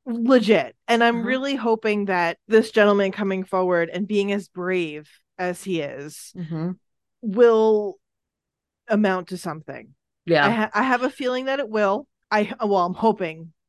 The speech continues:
Speaker 1: <laughs> I'm hoping that it will.
Speaker 2: Mm-hmm.
Speaker 1: It has to, right? Like,
Speaker 2: It has to. I know it has
Speaker 1: there's
Speaker 2: to.
Speaker 1: no, there's
Speaker 2: it
Speaker 1: no
Speaker 2: has to
Speaker 1: way.
Speaker 2: mean something. It
Speaker 1: It
Speaker 2: has to mean
Speaker 1: has
Speaker 2: something.
Speaker 1: to.
Speaker 2: Otherwise, it's even more fucked than you think. You know,
Speaker 1: Yeah.
Speaker 2: like, it has to mean something. Yeah. And it's like, I, I just, I, f-,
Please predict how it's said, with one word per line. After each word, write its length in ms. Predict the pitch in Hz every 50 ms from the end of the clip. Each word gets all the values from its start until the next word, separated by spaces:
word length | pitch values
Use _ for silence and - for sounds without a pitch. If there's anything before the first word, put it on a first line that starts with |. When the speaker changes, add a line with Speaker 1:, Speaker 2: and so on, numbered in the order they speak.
| _ _ _
Speaker 1:
<laughs> 300 | - - 285 269 - -
I'm 140 | 233 226
hoping 340 | 214 247 269 269 - 294 285
that 160 | 277 285 277
it 80 | 269 -
will. 340 | 269 277 277 285 302 330 - _ _ -
Speaker 2:
Mm-hmm. 320 | 175 170 165 160 156 156 151 - _ _ _ _ -
Speaker 1:
It 100 | 226 262
has 300 | 277 359 453 415 - -
to, 260 | - - 311 202 185
right? 480 | 175 202 202 233 269 359 392 415 403 330 - -
Like, 120 | 226 196
Speaker 2:
It 40 | 175
has 300 | 170 185 190 202 208 - -
to. 320 | 175 151 135 131 131 -
I 140 | - 208 214
know 160 | 220 226 233
it 80 | 226 180
has 240 | - 202 202 - -
Speaker 1:
there's 100 | - 311
Speaker 2:
to. 40 | 311
Speaker 1:
no, 340 | 320 320 330 320 311 294 262 226 226
there's 140 | 320 311 320
Speaker 2:
it 80 | 453 349
Speaker 1:
no 100 | 339 330
Speaker 2:
has 200 | 359 - 349 392 480 508
to 80 | 508 -
Speaker 1:
way. 100 | 240 220
Speaker 2:
mean 260 | 214 208 208 202 202
something. 460 | - - 170 165 151 127 131 123 127 -
It 60 | 175
Speaker 1:
It 20 | 185
Speaker 2:
has 260 | 170 202 202 214 -
to 80 | 247 233
mean 120 | 240 233
Speaker 1:
has 60 | 214
Speaker 2:
something. 380 | - 185 180 - 175 175 165 156
Speaker 1:
to. 80 | 151
Speaker 2:
Otherwise, 600 | 175 170 175 170 170 165 156 156 156 151 143 - _ _ _ -
it's 220 | 196 190 180 -
even 220 | - 190 180 185 185
more 160 | 180 165 160
fucked 400 | 160 - - 147 131 - - -
than 160 | 147 143 127
you 80 | 131 131
think. 420 | 127 - - - - - - - _ _ _
You 160 | - 202 185 180
know, 240 | 180 175 175 185
Speaker 1:
Yeah. 40 | 285
Speaker 2:
like, 300 | 240 180 160 165 165 - - -
it 100 | 190 175
has 300 | 156 - 180 175 175 -
to 80 | - 170
mean 200 | 160 151 147 143
something. 420 | - 135 117 - 101 95 95 107 - - - - - 247 -
Yeah. 180 | - 262 285 285
And 100 | 277 277
it's 80 | 269 277
like, 160 | 277 - -
I, 220 | - 254 262 - _
I 160 | - 220 254 247
just, 280 | 214 269 262 - - -
I, 120 | 214 226
f-, 140 | - -